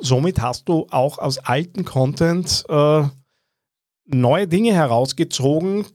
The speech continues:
äh, und kannst natürlich mitunter da auch, äh, Expertise nochmal zeigen. Dann, äh,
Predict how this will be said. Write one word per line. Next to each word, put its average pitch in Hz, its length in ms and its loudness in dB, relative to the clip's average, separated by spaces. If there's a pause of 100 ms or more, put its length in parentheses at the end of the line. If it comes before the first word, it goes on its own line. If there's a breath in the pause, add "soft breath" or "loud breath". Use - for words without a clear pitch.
äh, 170 240 2
und 180 540 0
kannst 139 400 -2
natürlich 160 460 -2
mitunter 156 520 0
da 120 320 -2
auch, 139 460 0
äh, 143 320 2
Expertise 175 640 0
nochmal 98 400 -4
zeigen. 85 420 -8 (1900 loud breath)
Dann, 208 360 -2
äh, 202 360 2